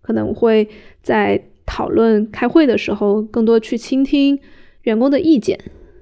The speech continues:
那这个听起来就是在橙色组织的基础上又进化了一步。那当然，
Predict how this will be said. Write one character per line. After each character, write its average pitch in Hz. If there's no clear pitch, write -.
那 254
这 311
个 262
听 247
起 -
来 202
就 214
是 214
在 214
橙 214
色 277
组 -
织 -
的 202
基 214
础 -
上 -
又 285
进 226
化 -
了 -
一 -
步。 -
那 254
当 269
然， 240